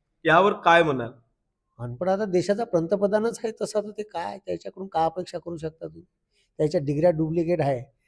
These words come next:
Speaker 2: ठीक आहे, ते डिग्री दाखवायला तयार नाही आहे.
Speaker 1: हम्म.
Speaker 2: आम्ही, आपण, आ, तुम्हाला म्हणलं डिग्री दाखवा, तुम्हाला
Speaker 1: हम्म.
Speaker 2: काही दिक्कत आहे का?
Speaker 1: नाही.
Speaker 2: नाही, मग तुम्हाला दिक्कत नाही, मला दिक्कत नाही. देशाचा पंतप्रधानच अनपढ आहे म्हणते लोक.
Speaker 1: हम्म.
Speaker 2: मग हे खरं आहे म्हणून हे काय शिक्षण मंत्री, शिक्षण सभापती राव का शिक्षणाचा मंत्री राव,
Speaker 1: हम्म.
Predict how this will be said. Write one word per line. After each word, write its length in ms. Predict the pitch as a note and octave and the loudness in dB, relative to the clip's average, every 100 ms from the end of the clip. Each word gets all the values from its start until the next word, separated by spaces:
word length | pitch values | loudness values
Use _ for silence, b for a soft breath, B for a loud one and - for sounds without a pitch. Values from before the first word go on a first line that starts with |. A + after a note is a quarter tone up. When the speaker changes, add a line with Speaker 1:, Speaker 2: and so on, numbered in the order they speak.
| _ _ _ _ | _ _ _ _
Speaker 2:
ठीक 100 | E3 | 0
आहे, 100 | E3 | 2
ते 120 | C#3+ | 2
डिग्री 320 | D3 D3+ D#3+ F3+ | 0 0 2 2
दाखवायला 400 | C#3+ - F3+ F#3+ | 2 4 4 6
तयार 180 | F3 F3+ | 6 6
नाही 240 | E3+ E3 | 4 0
आहे. 140 | C#3 A#2+ | -2 -6
Speaker 1:
हम्म. 460 | C#3 - D#3+ C#3 A#2+ | -12 -12 -10 -10 -8
Speaker 2:
आम्ही, 200 | C#3+ E3+ D#3+ | -2 0 2
आपण, 240 | D#3+ G#3 G#3+ | 2 2 2
आ, 160 | F3 F3+ | 4 4
तुम्हाला 360 | F3 G3 G#3+ | 4 4 4
म्हणलं 260 | G#3 G#3+ G3+ | 4 4 6
डिग्री 240 | F3+ F#3+ | 4 4
दाखवा, 280 | F#3 E3 D3 | 4 4 0
तुम्हाला 420 | C#3 F3 F#3+ F#3+ | -4 -2 0 2
Speaker 1:
हम्म. 80 | G3 | 0
Speaker 2:
काही 200 | F#3+ D#3 | -2 -6
दिक्कत 280 | E3 - F#3 | -4 0 2
आहे 120 | F3+ | 2
का? 140 | F3 F#3+ _ | 0 -8 _
Speaker 1:
नाही. 260 | E3 F#3 D3 D#3 _ _ _ _ | -4 -4 -4 -10 _ _ _ _
Speaker 2:
नाही, 140 | B2 B2 | -14 -12
मग 120 | C3 - D#3 | -14 -12 -4
तुम्हाला 260 | D#3+ G#3+ | 2 2
दिक्कत 340 | G#3 G#3 G#3+ G3 | 2 0 -2 -2
नाही, 140 | G3 | -2
मला 240 | G3 F#3 | 0 0
दिक्कत 400 | G#3+ F#3+ G3+ G#3 | 0 -2 -4 -6
नाही. 160 | G3+ F3+ | -4 -4
देशाचा 380 | D3+ E3 F#3 G3+ | -2 -2 -2 -2
पंतप्रधानच 760 | F#3 F3+ G3+ F#3+ F#3+ F#3+ A3 - | -4 -4 -4 -2 -2 -2 -4 -4
अनपढ 360 | E3+ E3+ F#3 | -6 -2 0
आहे 140 | F#3 F3+ | 2 2
म्हणते 320 | E3+ D3+ D3 | -2 -8 -8
लोक. 220 | D3+ D3 | -8 -8
Speaker 1:
हम्म. 440 | B2+ - G2+ A2+ A#2 | -12 -12 -14 -12 -8
Speaker 2:
मग 160 | E3 G3+ | -4 0
हे 120 | G#3 | 0
खरं 280 | G#3 G#3 B3+ | 4 4 6
आहे 200 | F#3 F#3 | 4 2
म्हणून 200 | G#3+ A3+ | -4 -6
हे 80 | |
काय 320 | A#3 A3+ A#3 C4 _ _ _ | -6 -6 -8 -10 _ _ _
शिक्षण 340 | - F3+ - G#3 | -8 -6 -4 -2
मंत्री, 360 | G#3 G3+ F#3+ | -2 -2 -2
शिक्षण 340 | - D#3 G#3 G3 | -4 -6 -4 -2
सभापती 540 | E3 E3 F#3+ G3+ G#3+ | 0 2 2 2 4
राव 240 | A#3+ A3 | 4 4
का 100 | D#3+ D#3 | 2 -4
शिक्षणाचा 520 | D3 D3 G3 G3 G#3 | -6 -4 -2 -2 -4
मंत्री 360 | G#3 A3+ A3+ G#3 | -2 -4 0 0
राव, 220 | F3+ F3 | 0 -2
Speaker 1:
हम्म. 160 | - | -10